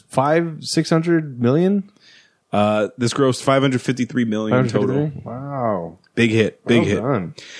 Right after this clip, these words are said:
Speaker 2: This film debuted in first place on the weekend of July third.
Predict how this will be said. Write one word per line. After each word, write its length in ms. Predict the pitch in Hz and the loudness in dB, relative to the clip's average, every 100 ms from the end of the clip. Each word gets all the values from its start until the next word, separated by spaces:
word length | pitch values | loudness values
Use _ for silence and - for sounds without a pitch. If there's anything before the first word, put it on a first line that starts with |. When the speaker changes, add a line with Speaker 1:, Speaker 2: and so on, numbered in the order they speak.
| - - | -10 0
Speaker 2:
This 160 | 139 | 2
film 280 | - 165 160 | 2 0 0
debuted 460 | 151 135 123 143 135 | 0 0 0 0 0
in 120 | 120 | -4
first 340 | - 156 170 - | -2 -2 -2 0
place 360 | 131 113 - | 0 2 -2
on 140 | 127 117 | -4 -2
the 60 | |
weekend 280 | 120 127 127 | 0 0 -2
of 80 | 107 | -2
July 360 | 110 107 120 127 | -2 0 0 -2
third. 500 | - 120 110 107 | 0 0 0 -2